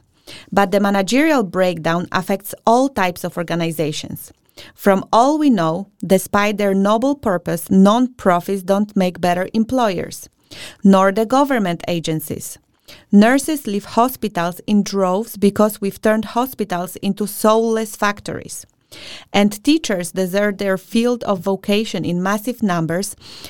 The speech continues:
because, because we have come to worship a cold, mechanical approach to teaching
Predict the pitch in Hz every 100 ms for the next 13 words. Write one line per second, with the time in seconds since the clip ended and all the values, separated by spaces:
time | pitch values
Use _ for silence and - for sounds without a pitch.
0 | - 190 208 226 233 - - 202 226 226
1 | 214 220 208 208 - 247 262 240 196 196
2 | 202 202 202 165 - - 240 233 240 240
3 | - 175 - 214 214 226 226 214 - -
4 | 185 185 190 - 208 214 208 - 151